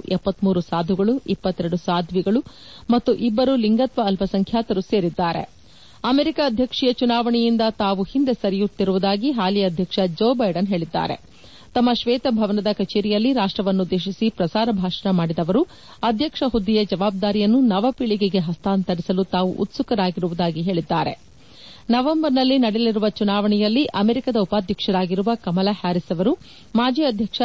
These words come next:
ಡೊನಾಲ್ಡ್ ಟ್ರಂಪ್ ವಿರುದ್ಧ ಸ್ಪರ್ಧಿಸಲಿದ್ದಾರೆ ಎಂದು ಹೇಳಿದರು. ಕೇರಳದ ಆಕಾಶವಾಣಿಯ ಮಾಜಿ ಸುದ್ದಿ ಸಂಪಾದಕ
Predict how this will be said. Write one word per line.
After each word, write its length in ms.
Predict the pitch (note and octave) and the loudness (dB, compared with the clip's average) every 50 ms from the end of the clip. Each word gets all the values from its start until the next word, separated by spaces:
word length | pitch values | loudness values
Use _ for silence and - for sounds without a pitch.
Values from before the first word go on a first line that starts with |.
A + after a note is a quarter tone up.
| A#3+ A#3 | 0 2
ಡೊನಾಲ್ಡ್ 360 | G3+ G#3 G3+ G#3+ A#3 A#3+ - | 0 0 0 0 0 -2 -2
ಟ್ರಂಪ್ 220 | - G#3 G3+ F#3 | -2 -2 0 2
ವಿರುದ್ಧ 280 | F#3+ G3 G3+ G3 E3+ G#3 F#3+ | 2 2 2 2 0 -2 -2
ಸ್ಪರ್ಧಿಸಲಿದ್ದಾರೆ 840 | - - G3 F#3 F#3 G#3+ A#3 - A#3 G#3 F#3 E3 - G3 F#3 F3 F3 | -2 -2 -4 -2 0 0 -2 0 0 -2 -2 -2 0 -2 0 0 0
ಎಂದು 200 | E3+ D#3+ D#3 F3+ | 0 -2 -2 -2
ಹೇಳಿದರು. 440 | - G#3+ G#3 F3+ E3 E3+ D#3+ D3+ C3+ - - - - - - - - - - - - - - - - | -2 0 0 0 0 2 2 2 0 0 -2 -8 -14 -20 -20 -20 -20 -20 -20 -20 -20 -20 -20 -20 -4
ಕೇರಳದ 440 | - D4 D4 D#4 D#4+ E4+ D4+ D4 C#4+ C#4+ D4 - - | 0 2 2 2 2 2 2 2 2 0 0 0 -2
ಆಕಾಶವಾಣಿಯ 640 | A3 A3 - B3 A#3+ - - A3+ A3+ A3 A3+ A#3 A#3+ | -4 -2 -2 -2 -4 -4 -2 -2 0 2 2 4 4
ಮಾಜಿ 300 | A#3 G#3+ G3 G3+ G3 A3 | 4 2 2 2 0 -2
ಸುದ್ದಿ 260 | - - F#3 E3 G3+ | -2 -4 -4 -4 -4
ಸಂಪಾದಕ 500 | - - F#3 F3+ - F#3+ F#3 F#3+ F#3+ - | -2 -2 -2 0 0 0 0 0 0 0